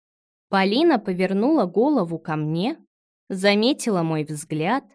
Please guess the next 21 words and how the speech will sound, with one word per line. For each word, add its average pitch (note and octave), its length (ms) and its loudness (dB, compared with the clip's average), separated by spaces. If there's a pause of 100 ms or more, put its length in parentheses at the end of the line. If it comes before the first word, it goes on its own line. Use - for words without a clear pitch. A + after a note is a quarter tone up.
(120)
следящий G#3 840 0
за G3 140 0
её G3+ 400 0
рукой, F#3 560 -4 (320)
и B3+ 120 4
предложила: A#3 920 2 (720)
«А B3+ 160 6
вам, F#3 440 0 (320)
помимо C4 420 6
всех B3 380 2
благ, B3 520 0 (480)
я G3+ 300 4
хотела B3+ 540 2
бы B3+ 120 2
ещё C4 420 2
предложить F#3+ 920 0 (320)
поездку F3+ 1000 0 (180)
в F#3+ 120 0
одно F#3 360 2
райское C4+ 640 0
местечко, A3+ 880 0